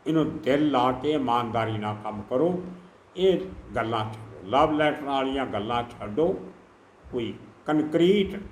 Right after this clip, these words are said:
ਕੰਮਾਂ ਵਾਲੀਆਂ ਗੱਲਾਂ ਕਰੋ, ਪੰਜਾਬ ਦੇ ਮੁੱਦਿਆਂ 'ਤੇ ਗੱਲ ਕਰੋ, ਇਸ਼ੂ ਤੋਂ ਧਿਆਨ ਨਾ ਹਟਾਓ। ਰਾਜ ਭਵਨ ਨਾਲ ਇੰਨੀ ਕੁ ਨਾ ਵਿਗਾੜੋ ਕਿ ਤੁਹਾਨੂੰ ਰੋਜ਼ ਉਹਨਾਂ ਦੀਆਂ ਚਿੱਠੀਆਂ ਦਾ ਜਵਾਬ ਦੇਣਾ ਪਵੇ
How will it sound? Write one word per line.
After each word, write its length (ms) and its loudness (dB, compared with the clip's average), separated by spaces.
ਕੰਮਾਂ 260 0
ਵਾਲੀਆਂ 380 0
ਗੱਲਾਂ 340 -4
ਕਰੋ, 300 0
ਪੰਜਾਬ 460 4
ਦੇ 80 2
ਮੁੱਦਿਆਂ 500 -2
'ਤੇ 140 -6
ਗੱਲ 240 -2
ਕਰੋ, 400 0
ਇਸ਼ੂ 440 -2
ਤੋਂ 100 -2
ਧਿਆਨ 280 -4
ਨਾ 320 -6
ਹਟਾਓ। 400 -14
ਰਾਜ 280 6
ਭਵਨ 320 2
ਨਾਲ 420 0
ਇੰਨੀ 420 6
ਕੁ 180 -2
ਨਾ 240 0
ਵਿਗਾੜੋ 560 0
ਕਿ 100 0
ਤੁਹਾਨੂੰ 460 2
ਰੋਜ਼ 320 4
ਉਹਨਾਂ 240 2
ਦੀਆਂ 180 0
ਚਿੱਠੀਆਂ 480 -8
ਦਾ 160 -2
ਜਵਾਬ 400 -2
ਦੇਣਾ 260 0
ਪਵੇ 380 0